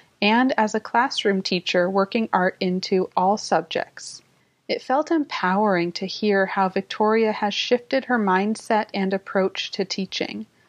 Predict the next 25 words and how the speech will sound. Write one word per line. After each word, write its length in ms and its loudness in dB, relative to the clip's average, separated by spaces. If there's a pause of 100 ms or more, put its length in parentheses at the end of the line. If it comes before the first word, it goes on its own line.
(280)
It's 200 0
helpful 420 -2
to 160 -4
hear 320 -2
about 320 0
others 360 -2
making 360 -2
those 260 -2
changes. 800 -2 (360)
It's 200 -4
so 240 2
important 540 0
for 220 2
us 340 0
as 200 -4
educators 840 0
to 120 -6
continue 640 2
to 160 -2
reevaluate 1200 2
what 240 0
we 140 -2 (160)
think 340 -2
we 160 2
know 480 0